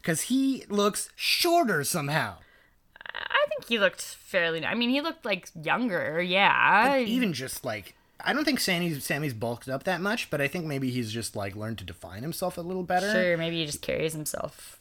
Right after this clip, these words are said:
Speaker 1: I hated that
Speaker 2: differently.
Speaker 1: red shirt he was in the other day, but he looked jacked. This guy looks like a baby.
Speaker 2: <laughs>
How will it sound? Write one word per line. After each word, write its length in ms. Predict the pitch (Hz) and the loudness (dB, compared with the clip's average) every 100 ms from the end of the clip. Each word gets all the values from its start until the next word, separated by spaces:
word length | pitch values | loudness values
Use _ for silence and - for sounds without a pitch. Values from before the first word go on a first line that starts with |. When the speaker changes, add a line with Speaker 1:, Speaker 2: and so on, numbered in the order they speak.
| - | 0
Speaker 1:
I 120 | 175 | 0
hated 280 | 175 208 202 | 2 0 0
that 120 | 160 | -2
Speaker 2:
differently. 120 | 143 | 0
Speaker 1:
red 140 | 147 143 | -2 -2
shirt 220 | 147 180 | -2 0
he 100 | 214 | 0
was 140 | 214 | -2
in 140 | 214 220 | -2 0
the 100 | 220 | 0
other 180 | 220 | 0
day, 240 | 208 214 247 | 0 2 0
but 160 | 175 | -2
he 80 | 143 | -4
looked 320 | 135 165 - | -2 -4 -4
jacked. 560 | 113 101 139 - - - - - - | -10 -8 -6 -8 -12 -20 -20 -20 -6
This 180 | 175 226 | -2 0
guy 200 | 165 135 | 0 0
looks 240 | 123 120 | -2 -6
like 220 | 120 104 - | -6 -8 -10
a 60 | 104 | -14
baby. 400 | 92 120 104 - | -10 -8 -10 -12
Speaker 2:
<laughs> 140 | - | -4